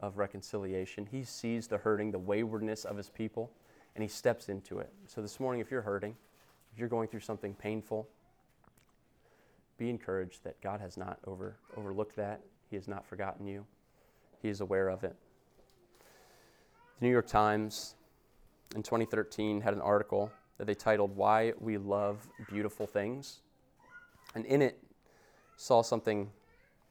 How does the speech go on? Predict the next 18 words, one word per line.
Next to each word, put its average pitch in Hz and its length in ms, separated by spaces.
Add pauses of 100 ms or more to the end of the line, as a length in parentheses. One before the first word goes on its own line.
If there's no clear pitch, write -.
(480)
interesting 101 480
that 98 80
I 101 60
wanted 104 140
to 104 60
share 104 200
with 98 160
you. 98 100
They, 101 260
they 110 100
said, 104 280 (300)
"You 117 80
know 135 120
beauty 127 320
when 117 140
you 113 80
see 101 240
it. - 140